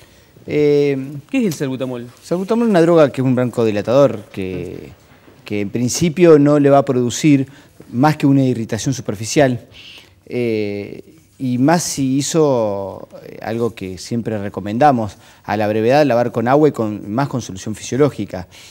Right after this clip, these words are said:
Speaker 1: Eh, de esa manera hace que se inactive esta droga, que, que el, el, la superficie del ojo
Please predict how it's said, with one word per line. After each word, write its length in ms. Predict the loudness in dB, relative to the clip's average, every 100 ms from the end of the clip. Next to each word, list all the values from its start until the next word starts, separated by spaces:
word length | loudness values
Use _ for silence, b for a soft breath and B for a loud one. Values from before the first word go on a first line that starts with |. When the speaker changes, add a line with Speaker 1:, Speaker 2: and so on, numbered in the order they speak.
| B B
Speaker 1:
Eh, 800 | -6 -4 -2 -2 -4 -8 -12 -20 _ -16
de 160 | -4 -2
esa 160 | 2
manera 840 | 0 0 4 4 6 4 0 -2
hace 240 | -4 -4 -6
que 220 | -6 -8
se 160 | -6 -8
inactive 400 | -8 0 2 2
esta 200 | 0 -2
droga, 360 | -2 -2 -4
que, 220 | -8 -12
que 460 | -12 -16 -14 -14 -14
el, 420 | -14 -14 -14 -16 -14
el, 180 | -12
la 80 | -10
superficie 460 | -12 -12 -12 -4 -2
del 120 | -2
ojo 280 | -2 -4